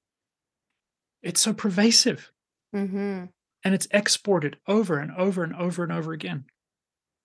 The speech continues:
Speaker 1: And then re-imported elsewhere in the world and, and regurgitated and, and, and fed back. And man, w-, living in Europe and the number of African refugees or, or
Speaker 2: Mm-hmm.
Speaker 1: Middle Eastern refugees who would come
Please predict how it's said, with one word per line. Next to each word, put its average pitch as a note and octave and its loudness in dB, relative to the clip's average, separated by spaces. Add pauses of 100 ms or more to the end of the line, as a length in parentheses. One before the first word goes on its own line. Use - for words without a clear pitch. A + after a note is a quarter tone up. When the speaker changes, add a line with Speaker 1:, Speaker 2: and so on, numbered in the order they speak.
(220)
Speaker 1:
And F3 8
then D#3 6 (240)
re-imported F#3+ 6
elsewhere G#3+ 6
in G#3 6
the G3+ 4
world G3+ 6 (260)
and, D#3 -2
and D3+ -2
regurgitated F#3 4
and, D#3+ 0
and, E3+ 0
and D#3 -2
fed F#3 -2
back. F3 -2
And D#3+ -4
man, F#3 -2
w-, F#3+ -4
living G#3+ 6
in F3+ 4
Europe F#3 0 (280)
and E3 -6
the E3+ -2
number G#3+ 4 (640)
of D#3+ -4 (120)
African A3+ 2
refugees F3 -2 (200)
or, F3+ -6
or E3+ 2
Speaker 2:
Mm-hmm. D#3+ 2
Speaker 1:
Middle G#3+ 0
Eastern G3+ 0
refugees D#3 0 (380)
who G3 0
would F3 0
come A3 0